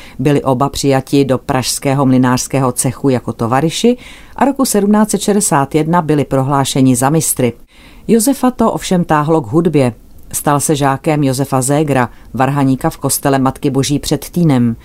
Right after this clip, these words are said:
a v této době už také složil svá první díla,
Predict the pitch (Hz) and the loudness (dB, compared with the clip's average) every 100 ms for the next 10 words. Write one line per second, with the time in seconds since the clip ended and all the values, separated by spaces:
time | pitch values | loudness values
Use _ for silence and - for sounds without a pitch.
0 | - - - 123 - 220 247 269 202 170 | -18 -20 -8 -8 -2 0 0 2 2 2
1 | 175 160 160 - 151 139 151 147 143 135 | 0 0 -4 -4 -4 -2 0 0 -2 0
2 | 147 147 143 - 139 127 - 135 127 131 | 0 0 -2 -4 0 0 0 -2 2 2
3 | 117 127 156 127 | 2 2 2 2